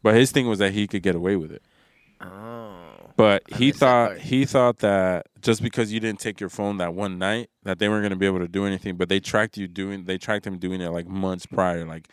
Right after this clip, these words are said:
Speaker 1: going back and forth to that fucking house, like,
Speaker 2: That's true. I didn't think about
Speaker 1: religiously.
Speaker 2: that.
Speaker 1: Like, dude, fucking idiot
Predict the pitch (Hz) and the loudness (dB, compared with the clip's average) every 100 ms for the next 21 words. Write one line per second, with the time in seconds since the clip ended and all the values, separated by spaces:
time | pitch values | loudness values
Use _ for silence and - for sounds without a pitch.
0 | _ - _ - 110 92 101 - 87 - | _ -20 _ -6 -6 0 0 0 -2 2
1 | 98 - 90 87 - - 87 - 90 73 | 2 2 -2 0 -2 -4 -6 -8 -8 -8
2 | - 76 80 - 160 - - 147 135 101 | -10 -12 -14 -2 -2 -2 -2 0 2 4
3 | 95 107 101 92 85 110 87 85 85 120 | 6 6 4 2 -2 -2 -2 -2 -2 -2
4 | 101 80 - _ _ - 110 - 80 _ | -2 -4 -10 _ _ -4 -4 -2 -8 _
5 | _ - 170 175 120 90 78 | _ -6 -2 0 -2 -8 -14